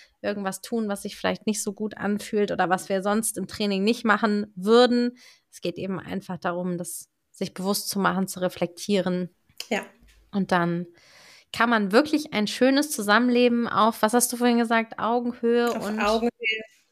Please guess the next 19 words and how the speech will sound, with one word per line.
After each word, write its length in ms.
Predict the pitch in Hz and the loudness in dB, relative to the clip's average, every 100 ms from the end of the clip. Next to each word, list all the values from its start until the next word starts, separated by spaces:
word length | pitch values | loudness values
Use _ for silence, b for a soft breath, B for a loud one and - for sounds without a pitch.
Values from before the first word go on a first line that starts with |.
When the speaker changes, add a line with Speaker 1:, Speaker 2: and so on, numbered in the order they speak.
| _ _ _ - | _ _ _ -10
Speaker 1:
und 180 | 202 - | -8 -8
mit 200 | 190 - | -8 -6
Speaker 2:
Mit 140 | 220 | -2
gegenseitigem 460 | 247 269 277 233 226 226 | 2 2 4 4 6 4
Speaker 1:
gegenseitigem 400 | 220 214 208 202 | 4 0 -2 -2
Speaker 2:
Respekt. 140 | - 311 151 - | 2 2 2 -4
Speaker 1:
Respekt. 140 | - - | -16 -4
Genau. 320 | 190 170 - _ | -4 -2 -8 _
Speaker 2:
Genau. 140 | 175 196 | 2 4
Speaker 1:
Nicht 260 | 262 415 | 6 6
nur 120 | 302 262 | 6 6
der 120 | 262 | 6
Hund 220 | 294 320 | 4 4
muss 160 | 214 - | 2 2
immer 220 | 196 185 | 2 2
Respekt 420 | 175 - 208 208 - | 2 0 0 0 0
vor 140 | 185 | 4
einem 260 | 180 180 180 | 6 4 2
haben. 300 | 175 170 | 2 2